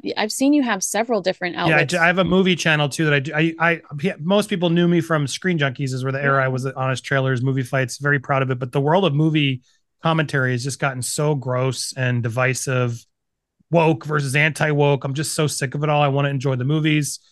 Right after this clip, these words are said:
Speaker 1: Yeah.
Speaker 2: Um, so
Speaker 1: You're
Speaker 2: I
Speaker 1: like,
Speaker 2: have
Speaker 1: "I
Speaker 2: a channel called
Speaker 1: just
Speaker 2: Movie
Speaker 1: wanna
Speaker 2: World.
Speaker 1: watch The Little Mermaid. I just
Speaker 2: Yeah.
Speaker 1: wanna watch The Little Mermaid." <laughs>
Speaker 2: <laughs> I know. I did too. I wanted to enjoy it. I couldn't enjoy it. Not because she, of the color
Speaker 1: Yeah.
Speaker 2: of her skin, just 'cause I was like, "This movie's so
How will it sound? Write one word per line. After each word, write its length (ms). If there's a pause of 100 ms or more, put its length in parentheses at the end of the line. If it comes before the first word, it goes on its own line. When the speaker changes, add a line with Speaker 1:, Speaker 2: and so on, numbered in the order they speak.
Speaker 1:
Yeah. 460
Speaker 2:
Um, 300
so 160
Speaker 1:
You're 80
Speaker 2:
I 20
Speaker 1:
like, 100
Speaker 2:
have 100
Speaker 1:
"I 40
Speaker 2:
a 40
channel 200
called 80
Speaker 1:
just 120
Speaker 2:
Movie 80
Speaker 1:
wanna 180
Speaker 2:
World. 240
Speaker 1:
watch 80
The 140
Little 260
Mermaid. 640
I 120
just 340
Speaker 2:
Yeah. 100
Speaker 1:
wanna 180
watch 280
The 140
Little 180
Mermaid." 360
<laughs> 280 (100)
Speaker 2:
<laughs> 60
I 80
know. 280 (300)
I 80
did 180
too. 200
I 100
wanted 240
to 80
enjoy 360
it. 80
I 120
couldn't 240
enjoy 320
it. 180 (240)
Not 240
because 340
she, 220
of 320
the 140
color 220
Speaker 1:
Yeah. 60
Speaker 2:
of 40
her 80
skin, 320
just 180
'cause 120
I 80
was 120
like, 140
"This 160
movie's 400
so 260